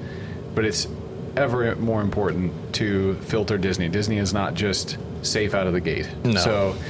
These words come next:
Speaker 1: you know,
Speaker 2: It
Speaker 1: go
Speaker 2: hasn't
Speaker 1: back
Speaker 2: been
Speaker 1: and
Speaker 2: for a
Speaker 1: watch the
Speaker 2: while.
Speaker 1: seventies and eighties
Speaker 2: Yeah.
Speaker 1: stuff. And, uh, that stuff, you, number one, you've watched it, so you're familiar with it as
Speaker 2: Mm-hmm.
Speaker 1: parents. But, uh, number two, it was in a different age,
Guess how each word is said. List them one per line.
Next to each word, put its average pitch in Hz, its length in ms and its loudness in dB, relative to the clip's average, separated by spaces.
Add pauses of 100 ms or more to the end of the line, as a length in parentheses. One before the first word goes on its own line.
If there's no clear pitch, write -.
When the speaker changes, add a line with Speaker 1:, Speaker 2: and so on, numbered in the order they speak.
(520)
Speaker 1:
you 120 100 0
know, 107 60 2
Speaker 2:
It 101 60 6
Speaker 1:
go 104 60 4
Speaker 2:
hasn't 98 240 4
Speaker 1:
back 92 60 4
Speaker 2:
been 92 120 6
Speaker 1:
and - 20 0
Speaker 2:
for 92 140 4
a - 20 6
Speaker 1:
watch 87 160 6
the 85 60 6
Speaker 2:
while. 85 100 6
Speaker 1:
seventies 113 420 2
and 113 60 2
eighties 127 320 2
Speaker 2:
Yeah. - 40 2
Speaker 1:
stuff. 156 320 2 (300)
And, 104 320 2
uh, 101 160 4
that 101 220 2
stuff, - 260 0
you, 113 260 0
number 101 220 2
one, 113 280 2
you've 107 180 2
watched 117 260 2
it, - 80 -2
so - 120 0
you're 92 160 2
familiar 104 340 2
with 107 160 2
it - 60 2
as 90 100 2
Speaker 2:
Mm-hmm. - 100 2
Speaker 1:
parents. 117 360 4 (420)
But, 98 300 0
uh, 82 340 2 (840)
number 95 160 2
two, 101 340 2
it 90 80 4
was 92 180 2
in 92 80 2
a 90 60 2
different 98 280 0
age, 92 400 2